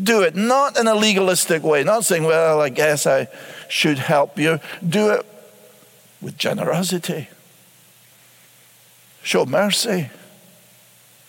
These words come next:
Show generosity. Are you generous? Does that generosity overflow to people in need?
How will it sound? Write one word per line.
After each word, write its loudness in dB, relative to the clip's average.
Show 0
generosity. -2
Are -8
you -2
generous? -4
Does -4
that 2
generosity 0
overflow -2
to -6
people -2
in -4
need? -6